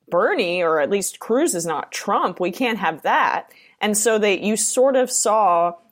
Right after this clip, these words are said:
as all the other candidates fell, uh, in Trump's, you know, demolition path, that people were kinda getting behind Ted Cruz towards the end. And we saw sort of that happen,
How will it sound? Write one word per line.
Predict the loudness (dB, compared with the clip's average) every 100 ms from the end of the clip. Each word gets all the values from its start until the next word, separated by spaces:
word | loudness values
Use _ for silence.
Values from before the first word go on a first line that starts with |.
| _ _
as | 2 2 0
all | 0 0
the | 2 0
other | 0
candidates | -4 -4 -2 -2 -4
fell, | -8 0 2 4 2 0 -6 _ _ -4
uh, | -4 -4
in | -6 -6
Trump's, | -4 -4 -4 -4 -2 -4 -8 _ _
you | -6 -4
know, | -4 -8 -12 -18 -6
demolition | -4 -2 0 0 -2 -6 -6
path, | -2 0 2 2 -2 -8 _ _ _ 0
that | 2 2 -2 -10
people | -6 -2 -2
were | -2
kinda | -2 -4 -2
getting | 0 -2 -4
behind | -6 -2 -2 -2
Ted | -2 -2
Cruz | -4 -4 -2
towards | -2 -2
the | -4
end. | -2 -2 -2 -6 _ _ -6
And | -2
we | 0
saw | 0 0 0
sort | 0 0 0
of | 0
that | 0
happen, | 0 -2 0 -2 -2 -4